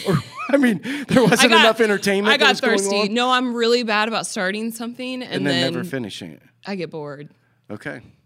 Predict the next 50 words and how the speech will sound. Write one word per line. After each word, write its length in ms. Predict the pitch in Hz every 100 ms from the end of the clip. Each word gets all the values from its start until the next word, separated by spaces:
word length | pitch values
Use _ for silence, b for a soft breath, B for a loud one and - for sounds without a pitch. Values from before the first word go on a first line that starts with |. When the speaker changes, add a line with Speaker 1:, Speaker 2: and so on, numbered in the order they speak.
| _ b b b b -
Speaker 1:
Anyway, 260 | 190 170 156
on 100 | 147
The 60 |
Social 280 | - 170 160
Dilemma, 280 | 143 147 139
Speaker 2:
Yeah. 120 | 131
Speaker 1:
they 60 | 127
were 80 |
talking 340 | 127 147 143 135
about 240 | 123 107
how 300 | 123 131 120
these 240 | 123 120 -
people, 500 | - 143 139 117 110
they, 280 | 107 101 - _ -
they 160 | 110 104
manipulate 640 | 120 170 175 160 135 123
what 180 | 131 123
you 60 | 120
see 200 | - 123
on 80 | 107
your 100 | 90
feed. 280 | - 78 _ B B B
So 120 | 165
now 220 | 180 240
they're 80 | 196
in 80 | 151
front 160 | 156
of 60 | 139
Congress 400 | 175 185 143 135
saying, 180 | 143 131
"You 120 | 175
can't 280 | - 233 196
really 260 | 165 165 131
do 280 | 131 170
this 260 | 143 127 120
'cause 140 | -
it's 120 | 120 151
not 180 | 131
free 180 | - 135
speech 400 | - - 139 123
then 160 | 120 110
if 160 | 104
you 60 | 117
manipulate 640 | 110 113 113 110 98 87 107
what 220 | 110 175
Speaker 2:
That's 260 | 175 165 -
Speaker 1:
actually 180 | 120 143
Speaker 2:
true. 100 | 135
Speaker 1:
goes 240 | 101 95
out." 240 | 92 76